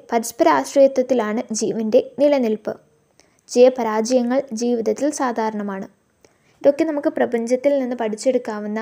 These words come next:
ജീവിത പാഠങ്ങളാണല്ലേ? ഈ സൂചനകൾ ഉപയോഗപ്പെടുത്തി വേണം നിങ്ങളെ ലഘു ഉപന്യാസം തയ്യാറാക്കുവാൻ.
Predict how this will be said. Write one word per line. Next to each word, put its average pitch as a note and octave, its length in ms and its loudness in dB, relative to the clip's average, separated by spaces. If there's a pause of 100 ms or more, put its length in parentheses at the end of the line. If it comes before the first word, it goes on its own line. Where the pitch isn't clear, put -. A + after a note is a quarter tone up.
(160)
ജീവിത A3 320 -6
പാഠങ്ങളാണല്ലേ? G#3 800 -4 (280)
ഈ C#4+ 80 0
സൂചനകൾ C#4 580 -2 (100)
ഉപയോഗപ്പെടുത്തി A#3+ 800 -2
വേണം A#3 240 -2
നിങ്ങളെ A3+ 240 -2
ലഘു G#3+ 260 -2
ഉപന്യാസം G#3+ 540 -6
തയ്യാറാക്കുവാൻ. A3+ 580 -2